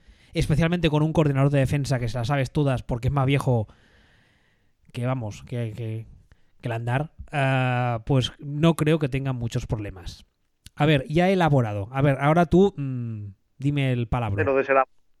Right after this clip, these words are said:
Speaker 2: Ahora yo te lo deselaboro. No va a pasarle nada.
Speaker 1: <laughs>
Speaker 2: Ya está.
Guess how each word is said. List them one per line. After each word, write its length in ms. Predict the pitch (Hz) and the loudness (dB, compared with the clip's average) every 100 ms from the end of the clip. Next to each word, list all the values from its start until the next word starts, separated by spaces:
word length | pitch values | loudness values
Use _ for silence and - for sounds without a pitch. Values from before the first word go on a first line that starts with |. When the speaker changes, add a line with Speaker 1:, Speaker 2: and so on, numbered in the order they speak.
| - - | -18 0
Speaker 2:
Ahora 120 | 170 | 2
yo 100 | 185 | 4
te 60 | 180 | 4
lo 140 | 151 | 2
deselaboro. 460 | 123 123 113 120 104 - - - | 2 2 0 0 -4 -12 -20 -20
No 140 | 123 151 | 0 4
va 100 | 165 | 4
a 40 | |
pasarle 340 | 156 160 202 170 | 4 2 2 0
nada. 400 | 123 120 95 - _ _ _ _ | -2 -4 -6 -12 _ _ _ _
Speaker 1:
<laughs> 2000 | - - - - - - _ _ _ _ _ - _ 294 - - 254 _ - - | -2 -2 -2 -8 -16 -20 _ _ _ _ _ -18 _ -8 -8 -8 -10 _ -12 -8
Speaker 2:
Ya 60 | 147 | -2
está. 160 | 185 | 0